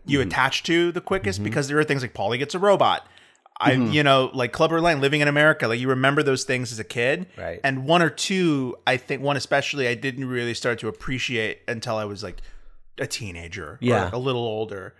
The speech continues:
Speaker 1: 'Cause, like, that
Speaker 2: Right.
Speaker 1: melancholy. Yeah.
Speaker 3: Right.
Speaker 1: You, 'cause, yeah,
Speaker 2: Yeah.
Speaker 1: basically car-, cartoons, the, the sequels.
Speaker 3: Yeah.
Speaker 1: In a
Speaker 2: Yeah,
Speaker 1: good way.
Speaker 2: that's exactly,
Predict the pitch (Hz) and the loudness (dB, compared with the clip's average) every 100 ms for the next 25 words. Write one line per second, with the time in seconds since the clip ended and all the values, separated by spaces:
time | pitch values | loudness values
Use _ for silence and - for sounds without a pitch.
0 | _ _ _ - 117 113 117 110 - 113 | _ _ _ -10 -8 -6 -6 -2 0 -2
1 | 110 117 104 107 - 123 110 104 - _ | -4 -6 -6 -8 -8 -4 -2 -4 -8 _
2 | - 135 135 151 233 90 - 139 - 123 | -10 -8 -2 2 2 2 -4 -6 -6 -10
3 | - 220 104 90 90 - 90 - - - | -6 -6 -6 -12 -16 -20 -18 -18 -20 -20
4 | - _ 120 160 113 135 123 90 113 143 | -20 _ 0 0 6 8 8 6 4 6
5 | 120 - 120 104 127 117 107 | 6 2 -4 2 4 4 0